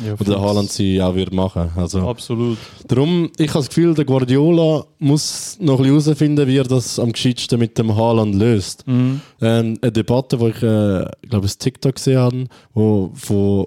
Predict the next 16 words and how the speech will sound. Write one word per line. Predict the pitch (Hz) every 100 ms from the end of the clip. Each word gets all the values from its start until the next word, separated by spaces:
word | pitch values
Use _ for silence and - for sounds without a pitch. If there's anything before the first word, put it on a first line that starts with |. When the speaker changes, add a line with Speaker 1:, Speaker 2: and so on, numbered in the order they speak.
| -
Speaker 2:
Ex-Profis, | 127 - - 110 113 123 -
ich |
weiss | 104 98
gerade | 104 104
nicht | 113 104
mehr | 104 120 - - - - _
wer, | 104
ähm, | 104 104 98 98 90 _ _ _ _ _ -
ist | - -
der | 107
Carragher | 120 127 127 123
gewesen? | - 87 87 - _ -
Ist, | 92 90
äh, | 95 -
Speaker 1:
Mhm. | 95
Speaker 2:
egal. | 90 92 101